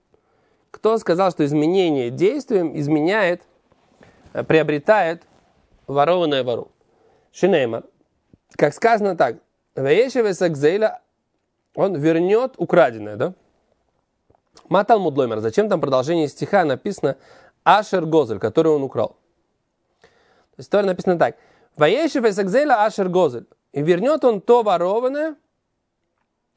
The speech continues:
ашер гозель, которое он украл. Зачем нужно написано, зачем написано ашер гозель, который он украл?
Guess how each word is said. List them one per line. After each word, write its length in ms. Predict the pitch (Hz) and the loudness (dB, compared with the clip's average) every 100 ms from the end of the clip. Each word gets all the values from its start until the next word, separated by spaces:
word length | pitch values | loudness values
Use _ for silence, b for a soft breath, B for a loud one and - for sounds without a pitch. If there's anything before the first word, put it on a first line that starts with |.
| _ _ | _ _
ашер 320 | 170 165 226 | -4 2 2
гозель, 260 | 208 202 151 | 2 0 -2
которое 260 | 151 208 | -2 0
он 100 | 202 | 0
украл. 360 | 180 151 120 - _ _ _ _ _ _ _ _ _ _ _ _ _ _ _ _ _ _ _ _ _ _ | 0 0 -2 -2 _ _ _ _ _ _ _ _ _ _ _ _ _ _ _ _ _ _ _ _ _ _
Зачем 380 | - 123 185 208 | -10 -2 0 2
нужно 220 | 185 156 | 0 -2
написано, 300 | 143 185 160 | -2 -4 -4
зачем 260 | 147 139 196 | -2 2 2
написано 340 | 165 165 170 - | 0 -2 -4 2
ашер 360 | 170 160 147 | 2 2 -2
гозель, 320 | 139 120 110 | 0 0 0
который 220 | 113 123 135 | -4 -2 -2
он 120 | 131 | -2
украл? 340 | 123 101 131 | -6 -8 -10